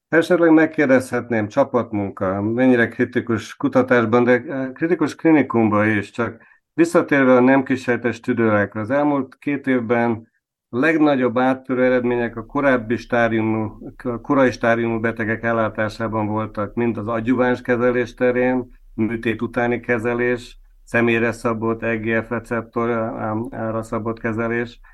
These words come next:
vagy neoadju-, neoadjuváns, ami azt jelenti, hogy a beteg a műtét előtt kap kezelést, a,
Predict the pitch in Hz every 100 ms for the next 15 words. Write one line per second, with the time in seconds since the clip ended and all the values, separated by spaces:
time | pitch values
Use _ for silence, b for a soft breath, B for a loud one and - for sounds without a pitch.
0 | b - 123 123 139 131 127 110 110 -
1 | 123 135 120 117 104 107 107 104 - 117
2 | 117 113 117 110 110 104 110 117 110 113
3 | 101 107 120 135 123 - 113 104 113 101
4 | 104 101 101 - - b - - 113